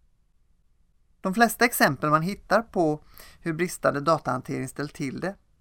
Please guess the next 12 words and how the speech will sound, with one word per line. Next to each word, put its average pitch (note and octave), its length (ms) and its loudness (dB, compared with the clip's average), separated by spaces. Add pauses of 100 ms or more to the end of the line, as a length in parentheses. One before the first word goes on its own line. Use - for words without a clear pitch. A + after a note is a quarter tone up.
(160)
handlar D#3+ 280 2
om C#3+ 100 0
förlust D#3 500 -4
av D#3 120 -6
data D#3 420 0
på - 140 -8
grund C3+ 180 -4
av B2+ 80 -6
någon B2+ 120 -8
slags - 260 -12
tekniska - 460 -14
problem. - 460 -14